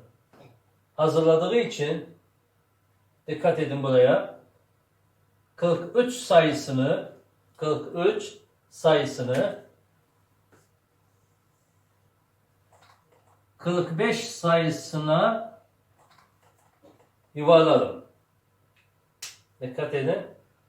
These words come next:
Kırk üç sayısını kırk beş sayısına ne yaparım? Yuvarlarım. Bu şekilde sorumuzu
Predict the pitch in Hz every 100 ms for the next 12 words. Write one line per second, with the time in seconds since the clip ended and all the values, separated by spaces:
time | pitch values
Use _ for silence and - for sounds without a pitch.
0 | _ _ _ - 156 143 165 202 202 -
1 | 156 143 - 139 180 220 - - _ _
2 | _ _ _ _ _ _ _ _ _ _
3 | _ 160 156 143 165 226 226 - - _
4 | _ _ _ - 151 147 147 - 147 156
5 | 208 226 - - 156 196 226 - 165 185
6 | 240 - - - _ _ 147 143 139 123
7 | 110 - - - _ _ _ _ _ _
8 | _ _ _ _ _ _ _ _ _ _
9 | _ 190 - - 156 147 185 220 - -
10 | _ _ _ _ 165 160 156 139 175 208
11 | 208